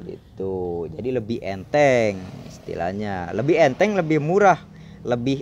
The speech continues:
efisien. Hasilnya itu lebih murah, lebih,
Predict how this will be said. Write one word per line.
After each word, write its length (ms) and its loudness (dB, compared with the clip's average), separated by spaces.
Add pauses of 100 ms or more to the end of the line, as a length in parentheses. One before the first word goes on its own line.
efisien. 1200 2 (1200)
Hasilnya 640 4
itu 80 0
lebih 320 6
murah, 480 8
lebih, 320 6